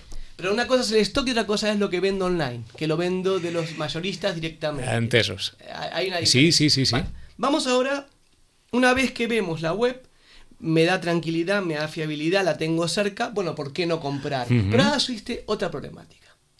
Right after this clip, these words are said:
Speaker 1: La problemática del transporte y la entrega. Yo compro. A la noche, antes de irme a dormir, en mi
Speaker 2: Sí,
Speaker 1: casa
Speaker 2: sí.
Speaker 1: compro. Pero ¿qué pasa? Al día siguiente me tengo que ir a trabajar. Y mi mujer también trabaja y los niños van al cole.
Speaker 2: O sigui que
Speaker 1: ¿Cuándo me entregan la
Speaker 2: Ujú.
Speaker 1: mercadería?
Speaker 2: A casa no hi ha
Speaker 1: Bien.
Speaker 2: ningú.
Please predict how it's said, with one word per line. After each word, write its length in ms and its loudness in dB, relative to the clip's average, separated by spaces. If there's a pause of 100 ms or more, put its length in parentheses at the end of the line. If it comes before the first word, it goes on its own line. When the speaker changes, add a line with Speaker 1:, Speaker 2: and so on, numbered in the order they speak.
(220)
Speaker 1:
La 120 -4
problemática 540 0
del 140 2
transporte 440 -6
y 40 -4
la 60 -4
entrega. 520 -12 (680)
Yo 180 -2
compro. 440 -2 (640)
A 100 0
la 120 -2
noche, 340 2
antes 240 -4
de 60 -8
irme 160 -6
a 20 -6
dormir, 260 -6
en 60 -6
mi 80 -2
Speaker 2:
Sí, 60 2
Speaker 1:
casa 180 4
Speaker 2:
sí. 80 0
Speaker 1:
compro. 300 -6 (200)
Pero 140 -8
¿qué 100 -6
pasa? 200 -6
Al 60 -8
día 80 -4
siguiente 240 -2
me 100 -2
tengo 160 -4
que 80 -8
ir 60 -6
a 40 -8
trabajar. 560 -12 (840)
Y 120 4
mi 120 6
mujer 280 -2
también 240 0
trabaja 380 0
y 20 -2
los 100 -2
niños 220 2
van 120 -2
al 160 -8
cole. 340 -2
Speaker 2:
O 120 2
sigui 260 8
que 120 4
Speaker 1:
¿Cuándo 160 8
me 160 4
entregan 560 2
la 80 4
Speaker 2:
Ujú. 80 4
Speaker 1:
mercadería? 540 0
Speaker 2:
A 80 2
casa 280 6
no 100 4
hi 80 6
ha 40 8
Speaker 1:
Bien. 140 4
Speaker 2:
ningú. 200 -4